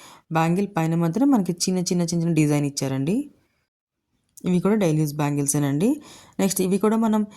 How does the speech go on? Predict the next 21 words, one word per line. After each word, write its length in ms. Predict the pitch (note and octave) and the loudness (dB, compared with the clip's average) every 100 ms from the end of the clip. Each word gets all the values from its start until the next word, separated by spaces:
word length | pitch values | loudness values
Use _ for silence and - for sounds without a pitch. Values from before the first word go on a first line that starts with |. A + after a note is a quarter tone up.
| - - | -20 -6
ఇలాంటి 380 | F#3 F#3+ G3 G#3+ | 0 0 2 0
బ్యాంగిల్సే 560 | A3 G#3 G3 G#3+ G#3 B3+ | 2 0 0 0 0 -2
before 360 | G3 F3+ G#3+ | -2 0 -2
చూసామండి. 560 | G#3+ F#3 F#3 F3+ F3 A#3+ | 0 -2 0 0 2 2
But 200 | G#3+ F#3+ | 0 0
వాటికి 280 | F3 E3+ E3+ | 0 0 -2
మనకి 260 | F3 E3+ F3 | -4 -4 -4
ఫోర్ 340 | F#3 F#3+ G#3+ | 0 2 2
సైడ్స్ 400 | A3 G#3 G3+ - D#4 - - - - | 0 -2 -2 -2 -4 -6 -20 -16 -4
గోల్డ్ 360 | F3 F3+ G#3 G3+ | 2 4 4 2
బాల్ 300 | F3 E3 F3 | 0 0 0
కూడా 180 | F3+ F3+ | -4 -6
వచ్చింది. 480 | D#3+ - D#3 D#3+ C#4 G#4 - - - | -6 -6 -6 -2 -2 -4 -12 -16 -6
But 180 | F#3 F#3+ | -2 0
ఇవైతే 400 | F#3+ G3+ G3+ B3+ | 2 0 2 0
గోల్డ్ 300 | F3+ F#3 F3 | 2 2 2
బాల్ 180 | F3+ F3 | 0 0
లేకుండా 360 | E3 E3+ F#3 G3+ | 0 0 -2 0
ప్లెయిన్ 340 | F3+ F3 F3+ | 2 4 4
బ్యాంగిల్స్ 480 | D#3+ D3 C#3+ C#3+ - | 2 0 0 -2 -2
అండి. 280 | C#3 C#3+ | -2 0